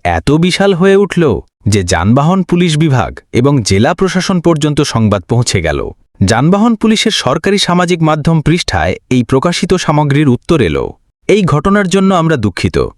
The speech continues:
আপনার ফাইন অতি শীঘ্র বাতিল করা হবে, আমরা এই বিষয়ে অনুসন্ধান করছি।"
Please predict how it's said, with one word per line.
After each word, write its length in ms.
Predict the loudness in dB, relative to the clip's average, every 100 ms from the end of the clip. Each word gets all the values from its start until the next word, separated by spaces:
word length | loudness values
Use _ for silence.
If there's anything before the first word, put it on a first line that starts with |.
| -8
আপনার 300 | -4 -2 -2
ফাইন 440 | 0 0 0 -2 0
অতি 260 | 0 0 0
শীঘ্র 300 | 0 0 0
বাতিল 300 | 0 -2 -2
করা 220 | -2 -2
হবে, 300 | -4 -6 -8 _ -4
আমরা 220 | 0 0
এই 160 | 0 0
বিষয়ে 300 | 0 0 2
অনুসন্ধান 540 | 0 0 2 2 0
করছি।" 400 | -2 -2 -4